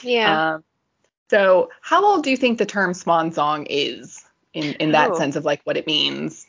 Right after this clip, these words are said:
Speaker 2: to
Speaker 1: Oh,
Speaker 2: us?
Speaker 1: this is one of your fun facts?
Speaker 2: It, I guess, I guess this is a fun fact, yes.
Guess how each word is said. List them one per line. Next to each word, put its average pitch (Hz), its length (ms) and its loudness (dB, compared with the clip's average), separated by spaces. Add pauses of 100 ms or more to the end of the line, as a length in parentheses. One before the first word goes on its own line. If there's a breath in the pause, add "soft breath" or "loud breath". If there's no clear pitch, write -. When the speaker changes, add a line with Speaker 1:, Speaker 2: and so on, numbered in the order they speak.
Speaker 2:
to - 120 -6
Speaker 1:
Oh, - 60 2
Speaker 2:
us? 254 120 0
Speaker 1:
this 262 180 -8
is - 100 -16
one 311 160 -6
of 285 80 -8
your 269 100 -2
fun 254 220 -4
facts? 233 480 -4 (140)
Speaker 2:
It, 269 180 4
I 277 120 6
guess, 302 320 -2
I 233 80 0
guess 240 160 0
this 247 160 -4
is 247 100 -4
a 226 80 -6
fun 180 140 -10
fact, 160 180 -6
yes. - 340 -8